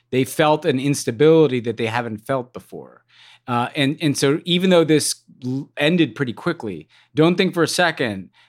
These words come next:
that the Russian population is thinking about Putin the same way today that they did forty-eight hours ago.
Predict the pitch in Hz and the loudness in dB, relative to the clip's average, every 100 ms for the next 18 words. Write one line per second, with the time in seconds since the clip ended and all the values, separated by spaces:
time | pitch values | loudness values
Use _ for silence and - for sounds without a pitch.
0 | _ 135 123 123 123 135 143 151 156 147 | _ 0 2 0 -2 -2 0 0 0 0
1 | 131 135 135 131 123 117 107 _ _ 139 | 0 0 0 0 -2 -4 -8 _ _ -6
2 | 123 - 143 143 135 131 123 147 127 123 | -4 -2 -2 0 0 0 -2 -2 -2 -2
3 | 139 127 123 117 127 123 113 117 110 117 | -2 0 0 0 0 0 -2 -4 -2 -2
4 | 113 107 _ _ 135 127 110 107 110 113 | -2 -6 _ _ -4 -2 0 0 0 -2
5 | 98 101 82 67 | -6 -12 -16 -20